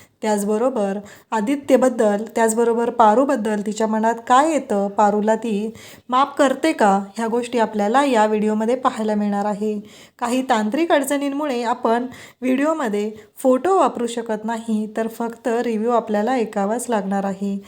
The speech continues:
त्यासाठी तुमचे सर्वांची क्षमा मागते. तर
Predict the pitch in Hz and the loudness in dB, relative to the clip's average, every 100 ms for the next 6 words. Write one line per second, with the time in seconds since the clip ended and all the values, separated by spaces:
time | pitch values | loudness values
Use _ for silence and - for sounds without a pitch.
0 | - - - 214 214 240 233 214 220 - | -18 -18 -6 -4 -4 -4 -4 -8 -8 -16
1 | - 233 233 214 233 247 226 202 202 208 | -10 -8 -6 -6 -6 -4 -4 -2 -4 -6
2 | 277 - 240 202 196 196 - 202 190 190 | -8 -4 -4 -2 -2 -4 -6 -10 -10 -12
3 | - - _ 302 226 | -20 -20 _ -4 -2